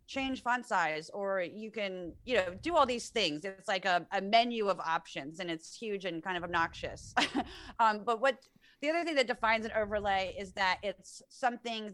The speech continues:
that gets installed, installed by copying and pasting, like, a couple lines of JavaScript, and then they say, "Poof, now your site's gonna be accessible after we scan it," like, a couple days after we scan it. And so that's what an overlay is. It's,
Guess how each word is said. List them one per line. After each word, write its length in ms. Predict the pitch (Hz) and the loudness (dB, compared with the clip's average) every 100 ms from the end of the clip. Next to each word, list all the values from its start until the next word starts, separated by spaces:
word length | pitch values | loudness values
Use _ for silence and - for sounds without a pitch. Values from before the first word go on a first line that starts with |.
| 185 | -4
that 260 | 202 185 190 | 0 0 0
gets 220 | 196 202 | -4 -4
installed, 640 | 185 - 220 196 190 180 - - - | -12 -6 -2 2 2 -2 -8 -18 -6
installed 800 | 208 185 - 233 226 190 175 180 | -4 -4 -4 2 4 4 4 0
by 340 | 185 175 165 - _ - | -2 0 -2 -4 _ -4
copying 400 | 190 185 190 175 | -2 -2 -6 -8
and 80 | 175 | -8
pasting, 420 | 175 - 170 160 - | -10 -8 -8 -8 -6
like, 240 | 175 165 | -6 -6
a 60 | 165 | -8
couple 300 | 180 165 170 | -8 -4 -2
lines 280 | 160 156 - | -2 -4 -12
of 80 | 170 - | -14 4
JavaScript, 760 | 240 247 247 226 - 185 - _ _ _ 202 | 6 6 0 -6 -4 -4 -4 _ _ _ -8
and 100 | 202 | -4
then 140 | 202 | -4
they 120 | 190 | -4
say, 380 | 190 202 180 175 - | -6 -2 0 0 -2
"Poof, 280 | - 381 320 247 | 0 2 2 2
now 180 | 208 208 | 6 6
your 200 | 220 214 | 4 0
site's 340 | 196 180 - | -2 -2 -4
gonna 160 | 196 202 | -6 -2
be 120 | 190 | -4
accessible 600 | - - 302 269 208 190 | -2 0 0 0 2 2
after 260 | 196 185 202 | 4 0 -2
we 100 | 185 | -8
scan 360 | - 226 202 147 | -8 -2 0 0
it," 120 | 127 | -2
like, 160 | 175 | -4
a 80 | 185 | -6
couple 240 | 208 185 190 | -4 -4 -4
days 200 | 185 180 | -4 -4
after 260 | 175 - | -6 -8
we 100 | 180 | -12
scan 300 | 202 302 294 | -10 -4 -2
it. 140 | 127 - - - _ 226 | -4 -8 -18 -20 _ -4
And 580 | 214 214 214 202 196 - _ _ _ _ _ _ | -4 -2 -2 0 -4 -10 _ _ _ _ _ _
so 200 | - 247 | 2 6
that's 240 | 262 285 | 6 6
what 120 | 277 254 | 4 6
an 80 | |
overlay 520 | 220 196 175 175 156 131 120 | 6 4 0 0 -2 -2 -10
is. 160 | - - | -14 -6
It's, 460 | 196 - - - | -6 -6 -16 -18